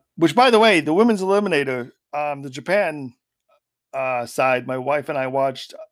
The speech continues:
uh, last Monday, and really good, uh, matches, um, on the Japan side. Uh, that's shaping up to be,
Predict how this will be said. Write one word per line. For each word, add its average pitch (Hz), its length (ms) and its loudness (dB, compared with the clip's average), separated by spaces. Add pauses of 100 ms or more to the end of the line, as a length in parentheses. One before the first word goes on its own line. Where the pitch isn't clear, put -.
(100)
uh, 127 160 -6
last 135 300 -6
Monday, 135 460 -2 (680)
and 131 580 -2 (320)
really 233 720 0
good, 202 500 4
uh, 170 420 4
matches, 156 680 -4 (960)
um, 123 580 -8 (420)
on 143 140 -6
the 139 160 -6 (120)
Japan 151 420 0
side. 123 480 -4 (200)
Uh, 135 500 -8 (1040)
that's 175 260 2
shaping 143 300 2
up 127 140 -2
to - 120 -12
be, 127 460 -4